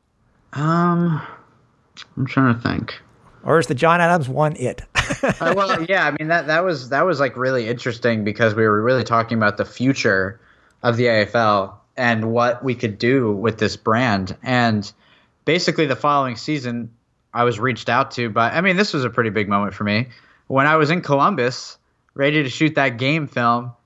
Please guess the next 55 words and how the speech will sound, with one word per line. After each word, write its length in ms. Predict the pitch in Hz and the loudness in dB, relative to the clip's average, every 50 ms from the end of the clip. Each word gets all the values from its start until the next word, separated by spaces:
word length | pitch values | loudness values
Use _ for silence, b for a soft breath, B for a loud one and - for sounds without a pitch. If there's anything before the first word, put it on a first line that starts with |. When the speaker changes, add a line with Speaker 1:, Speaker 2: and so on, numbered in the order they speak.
| _ _ | _ _
Speaker 1:
Columbus 420 | _ - 123 131 143 151 151 131 131 | _ -2 -2 0 2 2 0 0 -2
is 100 | 123 110 | -6 -2
back, 500 | 101 120 117 117 120 123 - - - _ _ _ _ _ | 0 0 2 2 0 -2 -6 -14 -20 _ _ _ _ _
you 120 | - 131 120 | -6 -4 -2
know, 240 | 117 117 117 117 117 | 0 0 0 -2 -2
return, 460 | 123 120 117 - 127 127 127 123 - | -4 -4 -4 0 2 2 2 2 0
Speaker 2:
Yeah. 60 | 120 | 0
Speaker 1:
return 400 | 117 117 113 - - 131 139 139 | -2 -2 -2 0 0 0 2 2
to 80 | 139 135 | 0 0
Columbus 520 | 135 135 131 139 139 127 120 113 107 - 98 | 0 0 0 0 0 0 0 -2 -2 -2 -2
and, 220 | 113 120 113 110 | 0 0 2 2
and 360 | 101 117 113 110 104 101 - - | 2 2 0 0 0 -4 -6 -8
there 280 | 95 113 113 113 123 120 | -4 -2 0 2 2 0
for 100 | - 120 | 0 -2
the 80 | 117 | 0
Destroyers 400 | 107 104 - 135 135 139 127 110 | -2 0 0 2 2 2 2 0
game. 320 | 104 117 113 113 113 110 - b b b b b | 0 0 2 2 2 0 -4 b b b b b
And 80 | 127 | 0
my 120 | 127 120 113 | 0 0 0
phone 340 | 117 - 127 131 156 175 160 | 0 -2 0 2 2 2 2
starts 320 | - 147 127 117 113 - | 0 0 0 0 -2 -2
ringing 320 | 113 113 110 113 113 113 107 | -4 -2 -2 -2 -4 -6 -6
while 400 | - 120 113 113 127 156 175 160 | -6 -2 0 2 2 4 2 2
I'm 160 | 123 113 113 | 0 0 -4
shooting 380 | 110 - - 139 135 123 117 113 | -6 -6 -4 -4 -2 -2 -2 -2
at 100 | 107 107 | 0 0
Ohio 380 | 107 95 98 120 120 117 113 | 0 0 0 0 0 0 -2
State, 380 | 113 - - 120 107 101 101 - | -2 -2 -2 0 0 -2 -4 -6
like, 140 | 113 110 - | -8 -4 -2
getting 220 | 123 117 113 104 | 0 0 0 0
B-roll. 600 | 92 110 120 123 113 101 98 101 98 101 110 b b b b b b b | -2 -2 0 2 2 4 4 4 2 2 0 b b b b b b b
And 200 | 127 123 120 123 | -4 -2 0 2
it's, 440 | 120 117 113 - - - - - - _ | 2 0 0 -2 -6 -8 -8 -10 -14 _
um, 580 | - 120 110 107 104 101 101 101 95 85 - - _ _ | -4 0 2 4 4 4 2 2 0 -4 -10 -14 _ _
you 140 | - 135 117 | -6 -2 0
know, 160 | 110 107 110 | 0 0 0
it's 180 | 101 107 - - | -2 -4 -6 -4
someone 300 | - 127 127 131 123 113 | -2 0 0 0 -2 -2
from 160 | 131 123 120 | -4 -2 0
the 100 | 117 113 | 0 0
league 420 | 107 104 127 143 143 120 110 107 | 0 0 0 0 0 0 -2 -4
saying, 340 | 107 - 131 120 120 113 110 | -4 -2 0 2 2 2 2
like, 160 | 110 104 - | 0 0 -2
"Hey, 280 | - 127 151 156 131 107 | 0 0 0 2 2 2
this 240 | 104 151 156 - 117 | 0 0 -2 -2 -2
year 180 | 120 139 160 | -2 0 0
we 140 | 165 139 131 | 0 0 0
wanna 220 | 127 135 127 107 | 0 0 0 0
do 160 | 92 127 139 135 | 0 -2 -2 0
something 320 | - 139 117 - 110 98 | 0 0 0 0 -4 -6
official." 340 | 98 - 147 139 - - 98 | -2 -2 -2 -2 0 -2 -2
I 60 | 101 | -2
was 100 | 123 127 | -2 -2
like, 80 | 117 139 | -4 -6
"Whoa, 680 | 165 220 254 269 277 269 247 202 151 117 95 - - | -6 -6 -2 0 2 2 2 2 0 0 -4 -8 -12